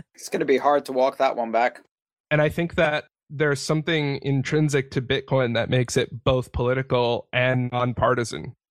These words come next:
Speaker 2: that I love, and I think is unique in terms of places that you could stick your assets into.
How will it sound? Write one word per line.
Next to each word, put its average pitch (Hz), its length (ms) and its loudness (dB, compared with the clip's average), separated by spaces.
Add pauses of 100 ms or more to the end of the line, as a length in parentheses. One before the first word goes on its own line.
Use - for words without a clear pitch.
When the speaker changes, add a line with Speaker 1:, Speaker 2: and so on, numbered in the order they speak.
Speaker 2:
that 127 220 0
I 123 100 2
love, - 460 -4 (160)
and 123 180 0
I 120 140 0
think 127 300 0
is 120 180 -2
unique 123 480 0
in 123 160 0
terms 123 340 0
of 120 220 -2
places 120 540 -2
that 123 160 0
you 117 100 -2
could 117 220 -4
stick - 260 -2
your 117 100 0
assets 113 540 -2
into. 120 420 0